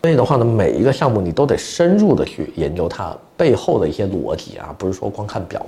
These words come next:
面。爱尔兰的移民监在所有的大国里面是最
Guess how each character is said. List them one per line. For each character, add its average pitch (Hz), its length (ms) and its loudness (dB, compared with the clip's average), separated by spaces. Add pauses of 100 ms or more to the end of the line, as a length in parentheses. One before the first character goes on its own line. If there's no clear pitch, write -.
面。 - 160 -6 (380)
爱 185 120 0
尔 160 120 4
兰 98 200 2
的 131 80 4
移 113 180 2
民 131 180 2
监 131 240 -4
在 127 180 -6
所 107 340 -4
有 123 140 -2
的 87 140 -10
大 139 260 -6
国 82 180 -8
里 85 160 -12
面 - 220 -20
是 - 220 -8
最 101 420 -4